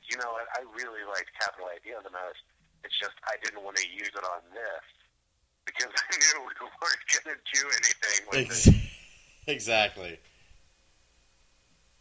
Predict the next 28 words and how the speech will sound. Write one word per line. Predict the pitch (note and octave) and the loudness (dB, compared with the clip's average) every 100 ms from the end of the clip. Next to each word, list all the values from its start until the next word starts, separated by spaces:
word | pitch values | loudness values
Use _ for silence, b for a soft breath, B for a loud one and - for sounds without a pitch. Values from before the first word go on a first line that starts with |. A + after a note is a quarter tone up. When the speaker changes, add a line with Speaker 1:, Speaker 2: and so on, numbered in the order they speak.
| _ - | _ -14
Speaker 2:
Exactly. | A2 A#2+ G#2 F#2+ F#2+ | -8 0 2 2 0
Speaker 1:
So | E2+ | -6
that, | |
that's | A2+ D#3+ | -8 -10
as | C#3+ - | -14 -12
far | D3 C#3 | -8 -8
as | A#2 - A#2+ | -10 -8 -4
I | B2 D3 | -2 -4
go | G#2+ | -10
with | F#2+ - | -10 -8
that, | F2+ E2+ E2+ _ _ _ | -6 -6 -8 _ _ _
'cause | - G2 - | -8 -8 -8
you | B2 | -10
were | C3 | -10
the | A2+ | -10
one | G#2 | -8
that | F#2+ F2+ | -10 -10
liked | G2 - | -12 -14
it. | - - _ _ _ - | -20 -20 _ _ _ -12
Speaker 2:
Well, | - E3+ | -2 4
yeah, | F#3 A#2 G2 | 6 6 4
so, | - C#3 B2+ | 2 4 6
I | B2+ | 4
mean, | B2+ B2+ A#2+ A2+ A#2 A2 | 2 0 -2 -6 -12 -8
Capital | C3 C#3+ B2+ | -4 -2 0
Idea | A2 G#2 A2 A#2+ G2 | 0 2 2 4 2
is | F2 | 0
just, | - F#2 - - | -6 -8 -8 -12